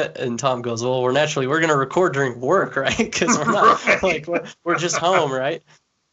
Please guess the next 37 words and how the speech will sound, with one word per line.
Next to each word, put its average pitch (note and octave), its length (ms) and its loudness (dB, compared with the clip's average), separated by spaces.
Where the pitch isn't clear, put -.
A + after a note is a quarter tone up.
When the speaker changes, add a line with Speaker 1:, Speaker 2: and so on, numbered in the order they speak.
Speaker 1:
And, A#2+ 340 -4
uh, A2+ 340 -4
you G#3 80 -2
know, C3 340 2
not F3 220 0
that C#3 120 0
I A#2 100 -2
couldn't, D3+ 480 -6
I C3+ 140 -4
guess, C3+ 360 -4
but B2 160 -10
it's A#2 200 -6
more A#2+ 280 -2
of A2+ 120 -4
a, A2+ 260 -8
eh, G3+ 460 2
I - 20 4
don't F#3 140 2
know. D#3+ 240 0
Let's E3+ 460 -2
just A#3+ 180 2
stick G#3 240 0
to F#3 80 2
the E3 120 2
regular D3 460 0
routine. B2 640 -2
Speaker 2:
It's, - 280 -16
it's, C#4 220 -4
it's A#3 180 -8
more B3+ 180 0
of A#2+ 40 4
Speaker 1:
But, - 40 -4
Speaker 2:
a A2+ 80 0
Speaker 1:
uh, A2+ 40 0
Speaker 2:
conscience, - 880 -6
you F3 80 0
know, D#3 440 4